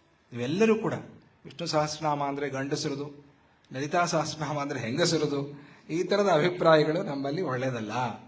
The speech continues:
ಎಲ್ಲವೂ ಎಲ್ಲರಿಗೂ ಬೇಕು, ಎಲ್ಲ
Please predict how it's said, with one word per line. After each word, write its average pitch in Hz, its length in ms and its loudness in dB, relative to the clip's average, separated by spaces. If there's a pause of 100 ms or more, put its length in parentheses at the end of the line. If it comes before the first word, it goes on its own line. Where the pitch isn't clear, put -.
(680)
ಎಲ್ಲವೂ 143 340 0
ಎಲ್ಲರಿಗೂ 170 420 6
ಬೇಕು, 147 380 0 (880)
ಎಲ್ಲ 120 180 -4